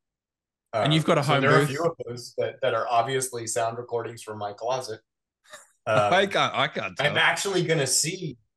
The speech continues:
Speaker 2: uh, see the guys. I haven't seen Dom in, in person in over three years, 'cause he's always over Zoom. And, you know, 'cause as soon as,
Speaker 1: Man.
Speaker 2: as soon as it was shut down, Dom and I used to hang out at Warner Brothers. Now, nope.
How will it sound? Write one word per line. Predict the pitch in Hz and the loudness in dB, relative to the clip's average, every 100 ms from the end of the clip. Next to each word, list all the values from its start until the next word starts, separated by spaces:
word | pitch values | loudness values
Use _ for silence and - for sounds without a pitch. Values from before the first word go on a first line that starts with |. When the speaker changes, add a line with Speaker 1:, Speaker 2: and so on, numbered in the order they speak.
| _ _ _ _ _ _ - | _ _ _ _ _ _ 0
Speaker 2:
uh, | 123 117 113 131 | 4 4 2 -4
see | 123 156 165 | -8 -4 -4
the | 123 | 0
guys. | 120 147 175 110 | 2 4 4 2
I | 113 | -2
haven't | 127 135 127 | -2 -2 -6
seen | 147 117 | -10 -4
Dom | 110 131 143 120 | 2 4 2 0
in, | 104 101 - | -6 -12 -16
in | 120 110 - _ | -12 -12 -14 _
person | 139 190 - - - 110 _ _ _ _ _ | -2 -2 -4 -6 -10 -18 _ _ _ _ _
in | 110 101 101 107 | -6 -6 -8 -8
over | 120 107 107 | -6 -6 -10
three | 101 95 | -12 -12
years, | 90 82 80 - - _ _ _ | -12 -12 -12 -14 -14 _ _ _
'cause | 110 | -8
he's | 131 131 | -6 -6
always | - 110 127 120 107 | -4 0 0 0 -4
over | 110 101 95 | -6 -6 -10
Zoom. | 107 113 - _ _ _ _ _ _ | -10 -12 -14 _ _ _ _ _ _
And, | 90 90 123 | -18 -16 -12
you | 110 | -8
know, | 87 92 | -8 -8
'cause | 101 | -12
as | 101 143 | -4 0
soon | 147 | 0
as, | 123 92 | 0 -2
Speaker 1:
Man. | |
Speaker 2:
as | - 101 | -6 -6
soon | 139 | -8
as | - | -10
it | - | -12
was | 110 - | -10 -6
shut | 143 - | -6 -2
down, | 107 - - | -4 -4 -6
Dom | 127 160 160 | 2 4 4
and | |
I | 135 | 2
used | 123 123 | 0 -2
to | 104 | -2
hang | 113 113 | -2 -2
out | 113 117 | -2 -2
at | - | -2
Warner | - - | -2 -2
Brothers. | 127 104 - 98 | -4 -4 -8 -12
Now, | 101 110 104 - - | -6 -2 -4 -6 -14
nope. | 104 107 | -10 -8